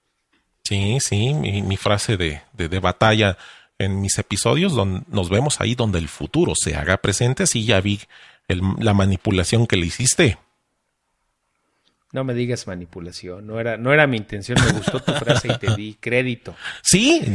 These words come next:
Speaker 1: sí.
Speaker 2: Te di crédito.
Speaker 1: Sí, por eso, por eso no, no te ha ido a tocar el abogado. <laughs>
Speaker 2: Es, ándale, exactamente, porque ahora, ¿qué te parece si la usamos en, en los Vitalis Podcast? Los seguros son para cuando el,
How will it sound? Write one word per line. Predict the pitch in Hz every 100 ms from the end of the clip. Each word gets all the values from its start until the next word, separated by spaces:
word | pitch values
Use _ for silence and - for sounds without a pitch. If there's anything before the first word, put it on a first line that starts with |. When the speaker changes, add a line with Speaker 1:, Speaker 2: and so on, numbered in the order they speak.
| 90
Speaker 1:
sí. | 87 160
Speaker 2:
Te | 208
di | 120
crédito. | 120 120 139
Speaker 1:
Sí, | 123 208
por | 123
eso, | 131 170 -
por | 117
eso | 117
no, | 135 123
no | 120 127
te | 120
ha |
ido | 120
a | 113
tocar | - - 113
el | 107
abogado. | 98 98 147 165 - _ - -
<laughs> | - 107 - 214 - - - 175 - - _ _ - -
Speaker 2:
Es, | 101 117
ándale, | 123 120 101
exactamente, | 110 127 123 120 117 120 117
porque | - 202 180 113
ahora, | 123 139 117 - - - _ -
¿qué | 131
te | 156
parece | 135 127 151
si | 127 107
la | 107
usamos | 104 98 123 131 -
en, | 113 101 98 98
en | 107 98
los | 98 95
Vitalis | 98 113 113 -
Podcast? | 117 120 - 92
Los | 98 98
seguros | 113 117 160 -
son | 135 165 - -
para | 92 95
cuando | - 95 95
el, | 92